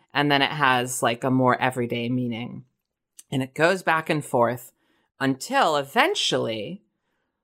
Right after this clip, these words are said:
what usually happens is that the radicals are purged from it, and then it, it becomes subsumed into the matrix. It becomes a pa-, a reinforcing part of the simulation.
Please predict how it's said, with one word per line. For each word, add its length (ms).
what 420
usually 460
happens 720
is 180
that 220
the 80
radicals 520
are 60
purged 440
from 260
it, 140
and 140
then 140
it, 140
it 260
becomes 420
subsumed 920
into 340
the 120
matrix. 800
It 120
becomes 640
a 80
pa-, 300
a 80
reinforcing 840
part 300
of 80
the 80
simulation. 800